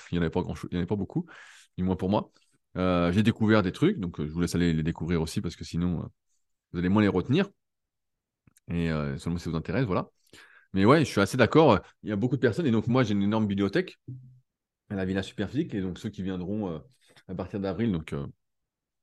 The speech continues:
ça commence à partir d'avril, et ben, euh, il y, y, y en a qui sont déjà venus et qui m'ont dit, « Mais, euh, les livres que t'as là, tu les as tous lus ? » Bah oui, <laughs> sinon je les garde pas.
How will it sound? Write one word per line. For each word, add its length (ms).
ça 80
commence 160
à 20
partir 220
d'avril, 420
et 100
ben, 360
euh, 680
il 60
y, 20
y, 340
y 60
en 40
a 60
qui 80
sont 80
déjà 160
venus 180
et 40
qui 100
m'ont 140
dit, « 200
Mais, 180
euh, 220
les 100
livres 140
que 80
t'as 160
là, 80
tu 80
les 80
as 40
tous 220
lus ? » 160
Bah 320
oui, 220
<laughs> 600
sinon 220
je 80
les 60
garde 200
pas. 220